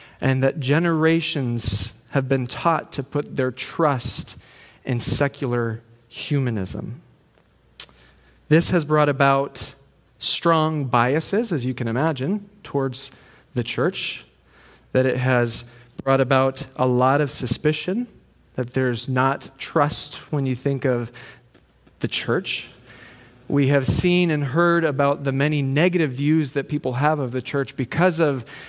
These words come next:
different abuses or manipulations that they have seen in religion, and so there is just this distance, this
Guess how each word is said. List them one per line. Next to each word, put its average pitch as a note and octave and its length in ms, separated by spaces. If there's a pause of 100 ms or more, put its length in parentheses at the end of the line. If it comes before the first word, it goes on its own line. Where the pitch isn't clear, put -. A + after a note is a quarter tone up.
different D#3+ 340
abuses C3+ 800
or B2+ 160
manipulations C3+ 840
that B2 140
they B2+ 120
have B2 180
seen C#3+ 320
in B2+ 220
religion, B2 420
and A2+ 140
so B2 180
there B2 260
is A2+ 200
just A#2 280
this - 360 (1200)
distance, G2+ 480
this - 280